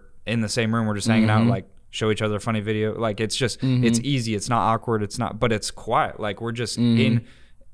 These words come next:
Speaker 1: I don't wanna make it weird. We're in each other's presence. Like, that's
Speaker 2: Yeah.
Speaker 1: just what it is.
Speaker 2: Yeah.
Speaker 1: And so that's kinda what I think about, like,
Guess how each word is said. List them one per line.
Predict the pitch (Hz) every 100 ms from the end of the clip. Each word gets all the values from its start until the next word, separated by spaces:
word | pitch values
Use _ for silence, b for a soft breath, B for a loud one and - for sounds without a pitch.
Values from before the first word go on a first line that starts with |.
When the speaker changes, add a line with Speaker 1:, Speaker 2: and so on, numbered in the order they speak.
| -
Speaker 1:
I | -
don't | 117 101
wanna | 101
make | 98 104 80
it |
weird. | 98 110 104
We're | 117 135
in | 110 139
each | 117
other's | 127 117 95
presence. | - 117 107 73 - -
Like, | 98 95 _
that's | 160 226
Speaker 2:
Yeah. | 101
Speaker 1:
just | 113 -
what | 113
it | 104 107
is. | 123 104 - b -
Speaker 2:
Yeah. | 180
Speaker 1:
And | 107
so | - 110
that's | 120 -
kinda | - 113 107
what | 80 104 110
I | 98
think | 98 127 120
about, | 107 101 98
like, | 98 92